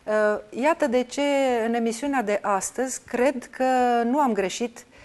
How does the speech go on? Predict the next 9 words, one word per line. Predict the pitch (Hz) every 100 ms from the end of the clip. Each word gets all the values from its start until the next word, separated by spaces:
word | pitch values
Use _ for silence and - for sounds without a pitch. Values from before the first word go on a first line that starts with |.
| -
alegând | 233 226 220 233 302 240 226 -
ca | - -
temă | - 220 190 165 190 220 - - _ _ _ _
răbdarea | 262 285 196 156 139 131 - _ _ _ _ _ _ _ _ -
și, | - 240 269 196
bineînțeles, | 220 214 202 208 254
pandantul | - 208 196 226 226 196 175
ei, | 214 233 - - 185
nerăbdarea. | 180 165 160 151 143 -